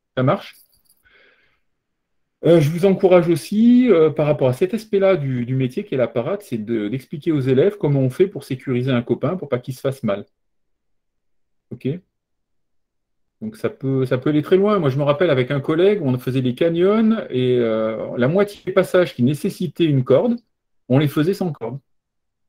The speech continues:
Parce qu'on avait développé tous les deux un système d'entraide systématique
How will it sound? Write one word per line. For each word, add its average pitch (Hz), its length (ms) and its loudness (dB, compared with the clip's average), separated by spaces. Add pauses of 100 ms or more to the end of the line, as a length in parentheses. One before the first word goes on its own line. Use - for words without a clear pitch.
(440)
Parce 123 140 -6
qu'on 135 280 2
avait 135 300 4
développé 170 580 2
tous 185 160 -6
les 160 140 0
deux 151 380 0
un 131 100 -2
système 135 400 -2
d'entraide 160 540 -2
systématique 208 840 -2